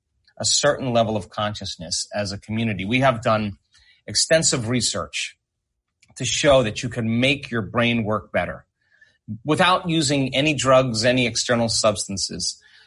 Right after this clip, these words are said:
without any therapies. If you understand the science of how the brain can function better and you understand a technique, you'll make your brain work better. We can teach you how to self-regulate and feel more,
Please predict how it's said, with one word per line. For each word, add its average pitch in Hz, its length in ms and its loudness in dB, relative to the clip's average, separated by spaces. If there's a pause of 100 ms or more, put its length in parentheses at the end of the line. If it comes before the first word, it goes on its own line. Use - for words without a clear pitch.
(120)
without 127 240 2
any 160 140 2
therapies. 104 680 0 (220)
If 110 120 -16
you 127 120 0
understand 120 720 2 (120)
the 123 120 -8
science 117 480 0
of 104 140 -4
how 113 180 2
the 101 120 -4
brain 107 360 -2
can 107 160 -8
function 101 400 -8
better 101 220 0
and 107 120 -2
you 104 120 -4 (180)
understand 123 460 0
a 104 40 -4
technique, 107 600 -4 (520)
you'll 127 120 0
make 127 160 0
your 123 100 -2
brain 104 220 2
work 104 220 -2
better. 131 240 4
We 127 120 0
can 123 300 -2 (220)
teach - 320 0
you 104 160 -2
how 123 500 2 (120)
to 107 320 -4 (640)
self-regulate 135 920 4
and 107 180 -2
feel 127 760 2
more, 139 720 4